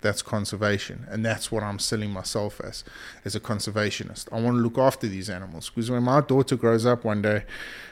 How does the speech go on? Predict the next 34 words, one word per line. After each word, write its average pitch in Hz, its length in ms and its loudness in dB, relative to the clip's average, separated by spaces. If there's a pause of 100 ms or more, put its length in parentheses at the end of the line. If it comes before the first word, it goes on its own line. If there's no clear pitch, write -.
I 107 80 4
want 123 220 8
her 123 100 6
to 117 160 2
look 113 180 2
back 120 240 6
and 107 140 2
be 110 80 2
proud 120 400 4
of 110 100 2
somebody 107 460 2
that, 104 340 0
that 110 180 2
stood 127 320 2
for - 180 -4
the 107 100 2
right 104 320 0
reasons 104 480 -2
and 101 100 -4
stood 113 280 0
for - 160 -2
the 101 100 2
right 101 440 0 (120)
movement, 107 640 4
and 104 100 -4
that's 104 240 -4
looking 110 300 0
after 104 300 -2
our 95 200 -2
wonderful 107 500 0
wildlife 101 500 0
that - 180 -8
we've 98 140 -6
got. 110 340 2